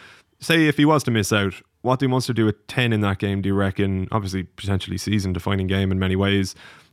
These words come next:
You've got, uh, Tyler Blendahl, who's playing consistently now again, but has been playing largely at twelve. You don't know if he quite will have the rhythm at ten.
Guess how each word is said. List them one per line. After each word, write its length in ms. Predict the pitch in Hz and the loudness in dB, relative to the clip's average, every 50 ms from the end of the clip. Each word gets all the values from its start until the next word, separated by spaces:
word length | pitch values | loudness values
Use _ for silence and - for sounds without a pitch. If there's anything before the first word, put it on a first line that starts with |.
| - - | -10 -8
You've 120 | - 95 | -4 -2
got, 260 | - 117 110 107 - - 101 | 0 0 0 0 -4 -6 -4
uh, 200 | 98 95 95 92 | -2 -2 -2 -2
Tyler 260 | - 101 98 95 92 | -4 -4 -4 -4 -2
Blendahl, 380 | 95 104 104 107 101 101 98 | -2 0 0 0 0 0 0
who's 140 | 92 92 87 | -2 -2 -4
playing 400 | - - 104 104 104 101 101 95 | -6 -4 -2 0 0 0 -2 -2
consistently 540 | - - 95 92 - 101 95 - 95 98 101 | -2 -4 -4 -2 -2 -4 -4 -2 -2 0 0
now 180 | 98 92 92 92 | 2 0 0 0
again, 340 | 90 98 107 113 113 104 | -2 0 0 0 0 0
but 140 | 92 98 95 | -2 -2 -4
has 120 | 98 90 - | -4 -4 -6
been 140 | 98 92 | -6 -6
playing 380 | 90 95 95 95 95 92 92 87 | -4 -4 -4 -2 -2 -2 -4 -4
largely 340 | 92 98 95 95 90 92 90 | -2 -2 -2 -2 -4 -6 -8
at 80 | 90 | -8
twelve. 320 | - - 107 104 107 101 95 | -4 -2 -2 0 0 -2 -2
You 60 | 98 | -2
don't 160 | 92 98 101 | -2 0 0
know 140 | 98 95 92 | 0 -2 -2
if 80 | 87 - | -2 -2
he 100 | 92 90 | -4 -4
quite 340 | - - - 113 104 95 | -6 -6 -2 -2 -2 0
will 120 | - 95 95 | -2 -2 -2
have 100 | 92 85 | -2 -2
the 100 | - 92 | -2 0
rhythm 320 | 95 101 104 104 98 95 | 0 2 2 0 0 -2
at 240 | 95 92 87 _ - | -2 -4 -6 _ -4
ten. 360 | - 110 107 107 104 104 101 | -2 0 0 0 0 -2 -4